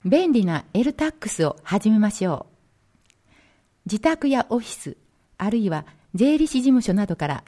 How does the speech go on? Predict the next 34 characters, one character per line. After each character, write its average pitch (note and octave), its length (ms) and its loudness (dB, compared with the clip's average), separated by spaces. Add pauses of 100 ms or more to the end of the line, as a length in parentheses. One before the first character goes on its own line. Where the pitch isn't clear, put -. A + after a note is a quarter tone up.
イ B3 120 4
ン E4 60 2
タ D4 160 4
ー C#4+ 40 6
ネ C4 100 8
ッ B3 40 2
ト F#3+ 180 -6
に D3 120 -2
よ D3 80 -4
り、 C3+ 120 -10 (560)
地 B3 160 -2
方 D#4 200 2
税 G3 180 2
の E3 120 -2
手 G#3 160 -2
続 C#4 220 -2
き D#3+ 140 -8
が C#3 120 -4
で D3+ 120 -6
き、 - 180 -20 (480)
複 A#3+ 260 -4
数 D4 220 0
の F#3 180 2
地 - 240 -2
方 C#4 200 2
公 C#4+ 280 0
共 C#4+ 220 0
団 C4+ 220 2
体 F3+ 200 -2
へ F#3 60 0
の D#3+ 100 -2
申 G3 240 -2
告 F3+ 300 -4
を D#3+ 80 -6